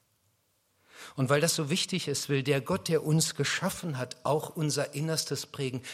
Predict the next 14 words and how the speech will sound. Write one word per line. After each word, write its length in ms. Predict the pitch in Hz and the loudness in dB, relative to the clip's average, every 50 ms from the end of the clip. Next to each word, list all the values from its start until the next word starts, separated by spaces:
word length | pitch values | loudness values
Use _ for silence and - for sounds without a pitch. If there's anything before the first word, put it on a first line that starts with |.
| - - | -6 -2
Denn 200 | 156 156 165 175 - | 0 0 0 0 0
auch 380 | - 175 196 202 190 - - - | 0 2 2 2 2 0 -2 -2
unser 420 | 208 190 185 175 139 160 165 165 | 0 2 2 2 2 2 2 0
Glaube 640 | 165 - 170 165 165 196 220 240 233 185 143 120 113 - - - - - - - _ _ _ _ _ _ _ _ _ _ | 0 0 0 2 2 2 2 0 0 0 -2 -2 -4 -4 -10 -16 -16 -18 -20 -20 _ _ _ _ _ _ _ _ _ _
hängt 580 | _ - - 139 139 135 135 - - - - - | _ 0 4 6 6 6 4 2 -4 -4 -2 2
davon 500 | 123 117 110 - - - 123 107 107 110 | 2 2 2 0 -2 -4 -4 -4 -4 -6
ab. 360 | - 107 - - _ - - _ _ _ _ _ - - - - - - | -8 -12 -14 -14 _ -20 -20 _ _ _ _ _ -20 -20 -20 -20 -18 -4
Und 460 | - 139 139 143 131 - - - _ | 0 2 2 2 2 -2 -8 -14 _
Paulus 440 | - - 165 202 233 226 202 - - | -8 -2 0 2 2 4 2 2 2
sagt, 400 | - 160 139 139 135 - - - - _ _ _ | 0 0 0 -2 -4 -6 -12 -18 -20 _ _ _
damit 440 | 151 139 160 156 180 180 175 - 233 | -6 -2 2 2 4 2 4 2 2
das 200 | 226 - - - | 0 0 -2 -2
geschehen 540 | 226 208 - - 226 233 226 214 196 - | -2 -2 -2 0 0 -2 -2 -2 -2 -4
kann, 320 | - - 120 117 123 151 | -6 -6 -6 -4 -4 -4